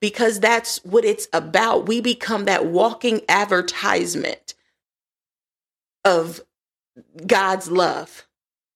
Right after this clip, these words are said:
the universe's love,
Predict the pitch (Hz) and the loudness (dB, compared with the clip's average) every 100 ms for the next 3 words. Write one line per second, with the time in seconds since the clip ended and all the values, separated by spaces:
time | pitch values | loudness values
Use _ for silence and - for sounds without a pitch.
0 | _ 175 190 175 233 220 196 185 190 196 | _ 0 0 4 2 2 2 2 2 0
1 | - 175 170 165 - _ _ - 165 175 | -2 -4 -4 -8 -12 _ _ -6 2 4
2 | 196 190 - 151 - | 6 4 0 -8 -16